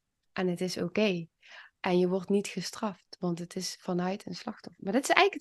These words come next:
hetzelfde. Het is een, een klein voorbeeldje. Maar ook daar was ik wel een dader.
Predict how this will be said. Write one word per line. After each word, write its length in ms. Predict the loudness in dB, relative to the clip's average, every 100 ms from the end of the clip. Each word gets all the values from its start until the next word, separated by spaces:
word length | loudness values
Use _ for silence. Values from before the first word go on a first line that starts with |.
| 2
hetzelfde. 300 | 4 4 0
Het 100 | 0
is 100 | 2
een, 160 | 0 -2 -18 -18 _ 0
een 220 | 0 2
klein 360 | 6 8 8
voorbeeldje. 840 | 6 4 4 2 -2 -2 -8 -12 -14 _ _ _ _ _
Maar 220 | -2 2 4
ook 200 | 4 4
daar 260 | 4 4
was 200 | 0 0
ik 140 | -2 -2
wel 360 | -2 -2 -2
een 120 | -4
dader. 380 | -4 -4 -6 -12